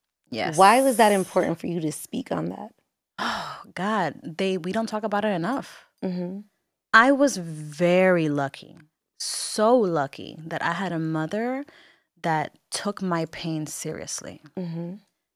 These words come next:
Speaker 1: You know how many friends I know or women that I've heard of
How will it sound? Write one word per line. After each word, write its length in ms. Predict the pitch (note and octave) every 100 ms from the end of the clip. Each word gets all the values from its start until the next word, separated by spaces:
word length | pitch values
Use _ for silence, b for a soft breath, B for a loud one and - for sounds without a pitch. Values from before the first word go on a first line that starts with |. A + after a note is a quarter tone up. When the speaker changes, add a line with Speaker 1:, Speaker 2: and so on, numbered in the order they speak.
| -
Speaker 1:
You 80 | G3+
know 100 | A#3+
how 100 | B3+
many 180 | A#3+ A#3
friends 560 | - F#3 F#3+ A3 A3 -
I 100 | F3+
know 320 | F3+ F3+ G3+
or 180 | G#3 F3
women 440 | E3 G3 A3+ A3
that 100 | F#3
I've 220 | E3+ -
heard 160 | F3+ F#3
of 300 | G3+ G#3+ G#3+